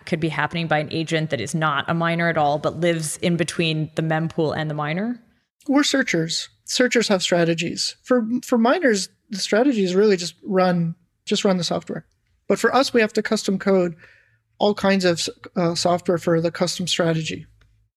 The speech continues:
Speaker 1: Ah, yeah. And this is the bot. And miner or validators running the software. Then you create the bot, and you call this a searcher.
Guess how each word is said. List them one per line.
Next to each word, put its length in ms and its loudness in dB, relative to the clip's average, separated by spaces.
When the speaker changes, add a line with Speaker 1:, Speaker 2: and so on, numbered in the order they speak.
Speaker 1:
Ah, 200 -4
yeah. 400 2
And 140 2
this 140 -2
is 80 -4
the 80 -4
bot. 380 0
And 160 0
miner 340 2
or 80 -2
validators 600 0
running 200 -2
the 60 -8
software. 460 -2
Then 160 -4
you 100 0
create 320 0
the 60 -2
bot, 460 0
and 200 0
you 120 2
call 180 0
this 160 0
a 40 -6
searcher. 540 -4